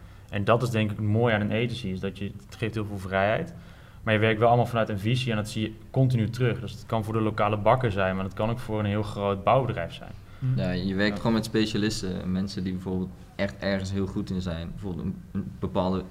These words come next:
Speaker 3: eh, grafische vormgever die in, in een niche zit,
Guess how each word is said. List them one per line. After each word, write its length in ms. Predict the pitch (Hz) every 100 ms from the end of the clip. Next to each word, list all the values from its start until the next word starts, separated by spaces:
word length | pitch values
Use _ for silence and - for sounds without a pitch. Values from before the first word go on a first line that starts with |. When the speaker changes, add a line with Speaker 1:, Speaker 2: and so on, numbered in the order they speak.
| -
Speaker 3:
eh, 100 | - 90 90
grafische 360 | 85 - 90 -
vormgever 640 | 101 98 95 95 92 92
die 180 | 87 92
in, 300 | 95 92 90 -
in 120 | 95
een 200 | 92 101
niche 220 | 107 104
zit, 280 | - 92